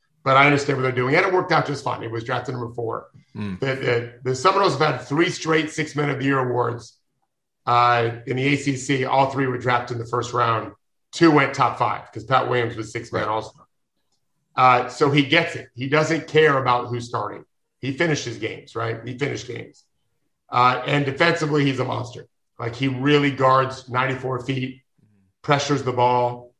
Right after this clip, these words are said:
Speaker 1: helps, helps in passing lanes, helps off the weak side, loves to defend, takes pride in that. And I think he did that all season.
Speaker 2: Yeah, no, it's, it's great. I think,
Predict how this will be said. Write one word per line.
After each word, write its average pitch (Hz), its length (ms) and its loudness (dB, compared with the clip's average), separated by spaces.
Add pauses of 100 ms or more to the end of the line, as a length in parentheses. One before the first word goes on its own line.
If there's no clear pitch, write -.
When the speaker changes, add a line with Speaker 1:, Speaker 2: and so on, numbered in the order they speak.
(120)
Speaker 1:
helps, - 500 2
helps 143 300 0
in 127 100 -4
passing 127 400 0
lanes, 123 280 -4
helps 131 280 -2
off 131 220 0
the 131 60 -8
weak 123 200 -6
side, 113 540 -2 (840)
loves 147 420 6
to 147 80 -2
defend, 113 640 -4 (380)
takes 147 260 2
pride 135 400 4
in 107 80 -8
that. 104 260 -10
And 110 80 -14
I 113 80 -8
think 120 180 -6
he 123 100 -8
did 120 160 -6
that 117 80 -2
all 110 140 -6
season. 110 280 -12 (1200)
Speaker 2:
Yeah, 160 140 8
no, 156 160 8
it's, 120 240 4
it's 127 160 2
great. 131 320 2
I 98 140 0
think, 131 260 0